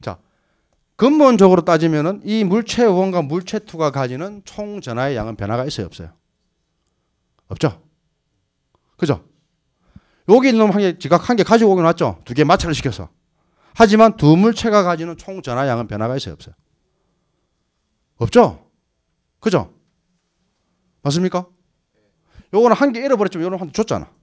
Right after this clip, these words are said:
요거는 지각 가지고 여기 있는 한 개 가져왔죠? 하지만 두 물체가 가지는 전하량의 총량은 변해요, 안 변해요? 안 변하죠? 이게 무슨, 다른 말로 표현하면 요 놈들을 대전시킬 때 이런 차지라고 불려지는 전하, 플러스나 음전하,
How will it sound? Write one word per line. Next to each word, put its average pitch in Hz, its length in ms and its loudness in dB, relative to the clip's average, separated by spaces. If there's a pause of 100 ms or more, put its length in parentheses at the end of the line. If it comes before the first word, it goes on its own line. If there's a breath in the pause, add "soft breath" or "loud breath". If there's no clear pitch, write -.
(1000)
요거는 196 220 2
지각 196 200 2
가지고 262 240 4
여기 208 60 -2 (100)
있는 220 160 -6
한 202 100 -8
개 185 60 -6
가져왔죠? 185 520 2
하지만 208 300 2
두 147 140 -4
물체가 226 380 -4
가지는 165 360 -10
전하량의 139 600 -2
총량은 170 560 -4 (300)
변해요, 139 280 -2
안 104 100 -4
변해요? 90 220 -12 (840)
안 117 140 -6
변하죠? 180 420 4 (800)
이게 220 180 0
무슨, 151 220 0
다른 175 220 4
말로 185 140 2
표현하면 156 500 0 (380 soft breath)
요 190 120 10
놈들을 233 720 6
대전시킬 165 680 -2
때 233 300 2 (100)
이런 202 480 -4
차지라고 208 720 4
불려지는 131 400 -2
전하, 113 200 -4
플러스나 151 640 -2
음전하, 135 340 -2